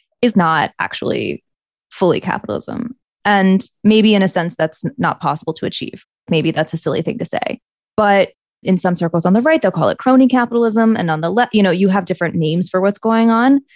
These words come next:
But I do think the amount of incumbent power, the amount of monopolistic concentration in various sectors, and just the very obvious facts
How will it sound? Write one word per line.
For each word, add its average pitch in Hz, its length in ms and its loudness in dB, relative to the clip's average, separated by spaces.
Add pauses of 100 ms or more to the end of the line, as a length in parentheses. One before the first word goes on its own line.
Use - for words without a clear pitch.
(140)
But 233 80 0
I 226 80 4
do 233 260 2
think 247 300 2 (240)
the 190 360 2
amount 196 440 4
of 185 300 -2
incumbent 180 420 2
power, 247 640 0
the 196 120 4
amount 180 380 2
of 170 320 0 (320)
monopolistic 180 880 0 (380)
concentration 185 920 0 (320)
in 208 140 2
various 208 340 2
sectors, 220 720 0
and 202 340 4
just 233 220 -2
the 277 80 2
very 208 380 2
obvious 175 400 -2
facts - 440 -6